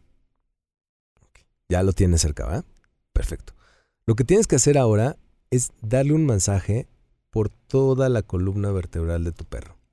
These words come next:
Trata de sentir cada una de sus vértebras y vele haciendo un mensa-, un masaje suavecito.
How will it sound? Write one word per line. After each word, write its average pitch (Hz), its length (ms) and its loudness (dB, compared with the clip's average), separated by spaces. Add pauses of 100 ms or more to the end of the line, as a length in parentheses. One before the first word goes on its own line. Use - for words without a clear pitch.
(320)
Trata 143 260 0
de 156 80 6
sentir 110 340 0
cada 120 180 2
una 123 160 2
de 113 80 4
sus 90 220 -4
vértebras 98 640 -2 (260)
y 104 100 -2
vele 110 220 2
haciendo 107 280 0
un 107 80 0
mensa-, 95 420 -4
un 101 180 0 (100)
masaje 92 380 -2
suavecito. 87 500 -4